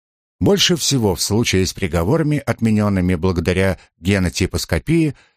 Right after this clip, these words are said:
обескураживает вовсе не то, что тесты Д Н К освобождают из тюрем невиновных, а то, сколь мучительно трудно доказать системе правосудия, что эти тесты что-то значат,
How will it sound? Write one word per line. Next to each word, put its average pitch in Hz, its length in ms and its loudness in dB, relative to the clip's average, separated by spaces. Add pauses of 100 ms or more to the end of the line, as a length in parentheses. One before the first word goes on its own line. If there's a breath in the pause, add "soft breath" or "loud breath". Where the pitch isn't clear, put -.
обескураживает 165 840 0
вовсе 143 320 0
не 120 120 2
то, 190 140 0
что 95 200 0
тесты 95 320 -2
Д 90 200 0
Н 90 60 0
К 151 260 -2 (200 soft breath)
освобождают 107 760 0
из 131 160 -2
тюрем 147 320 0
невиновных, 135 680 -2 (320)
а 98 100 0
то, 123 160 0
сколь 107 280 -2
мучительно 95 680 0
трудно 104 440 -2
доказать 104 420 0
системе 107 500 0
правосудия, 92 720 0 (200 loud breath)
что 131 240 0
эти 131 180 0
тесты 151 460 -2
что-то 131 400 -2
значат, 135 600 -2